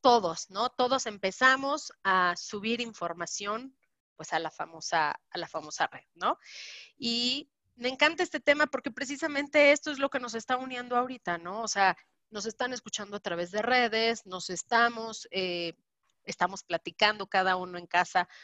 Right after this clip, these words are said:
con un poquito de frío, pero estamos en una plataforma educativa. Y la verdad es que es impactante hasta lo que ha recorrido en treinta años todo este, todo este mundo digital, ¿no?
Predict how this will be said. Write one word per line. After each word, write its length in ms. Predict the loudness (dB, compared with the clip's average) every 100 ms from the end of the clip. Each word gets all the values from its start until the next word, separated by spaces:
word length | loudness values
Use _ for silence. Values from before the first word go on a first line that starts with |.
| -20
con 160 | -12 -10
un 80 | -6
poquito 340 | -8 -6 -4
de 120 | -4
frío, 400 | -4 -6 0 0
pero 200 | 0 -2
estamos 380 | -2 -6 -8 -12
en 60 | -12
una 220 | -8 -6
plataforma 600 | -4 -4 -4 -4 -8 -8
educativa. 720 | -6 -2 -4 -4 0 2 0 -4 -18 -16 -16 -18 -6
Y 100 | 4
la 120 | 4
verdad 280 | 6 4 2
es 120 | 0
que 100 | 0
es 120 | -2 -2
impactante 680 | -2 -2 0 -2 0 0 4
hasta 260 | 4 2 -2 -8
lo 160 | -2 -2
que 240 | 2 4
ha 120 | 6
recorrido 840 | 4 2 -2 -4 -4 -8 -2 -2 -2
en 180 | -8 -4
treinta 520 | -2 -2 0 2 4
años 420 | 0 -6 -10 -10
todo 260 | -8 -6 -6
este, 540 | -10 -4 0 2 0 -2
todo 180 | -6 -6
este 460 | -6 -4 -2 -4
mundo 320 | -8 -10 -6
digital, 520 | -6 -8 -14 -6 -6 -6
¿no? 180 | -16